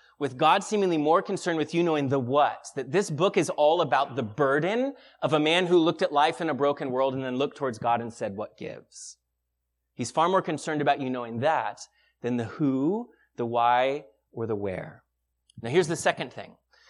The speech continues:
It's surprising because his burden and questions are recorded for us. The second reason I find this surprising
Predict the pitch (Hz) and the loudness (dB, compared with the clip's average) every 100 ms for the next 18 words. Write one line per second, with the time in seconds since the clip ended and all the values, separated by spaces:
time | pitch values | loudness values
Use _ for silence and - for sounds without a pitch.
0 | _ 165 - - 175 - 233 262 311 240 | _ -10 -8 -6 -6 -4 2 4 4 2
1 | 120 98 110 165 _ - 165 165 196 - | -2 -8 -8 -8 _ -4 0 2 2 2
2 | 175 127 - 190 247 277 226 190 151 - | 0 -2 -2 2 4 4 2 0 -4 -2
3 | 226 - 160 139 - 147 151 151 - - | -2 0 -2 -2 0 0 2 0 -2 -4
4 | 359 254 143 - - - - - - _ | -2 0 -2 -6 -8 -10 -14 -16 -18 _
5 | _ _ _ _ _ _ 156 - 277 339 | _ _ _ _ _ _ -6 0 0 2
6 | 285 226 214 - 202 190 - 165 - 180 | 2 2 2 2 0 0 -2 -6 0 2
7 | 175 147 123 | 2 0 -6